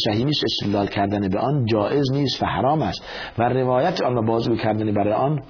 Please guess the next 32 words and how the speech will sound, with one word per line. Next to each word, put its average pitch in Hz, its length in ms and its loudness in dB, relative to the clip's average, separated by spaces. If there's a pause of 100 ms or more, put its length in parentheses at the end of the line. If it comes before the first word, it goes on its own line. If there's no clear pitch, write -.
(100)
برای 107 140 2
مردم 107 380 0
حرام 101 340 0
هست. 78 300 -6 (680)
در 123 160 2 (100)
هشداری 202 400 0
که 143 120 2
رسول 120 240 0
الله 104 220 0
صلی 104 180 -2
الله 98 140 0
علیه 95 200 2
و - 60 -10
سلم - 160 -8
به - 160 -6
این 98 120 -2
همچون 101 300 -2
افرادی 98 360 -2
می‌دهد، 92 360 -2
کسانی 104 320 -4
که - 100 -6
حدیث 98 260 -2
دروغین 101 520 2
می‌سازند، 78 600 -2 (600)
«من 104 480 0
کذب 127 460 0
علی 104 600 2
متعمدا 104 1000 0 (140)
فلیتبوأ 110 920 2
مقعده 113 420 0
من 92 140 0
النار»، 104 380 0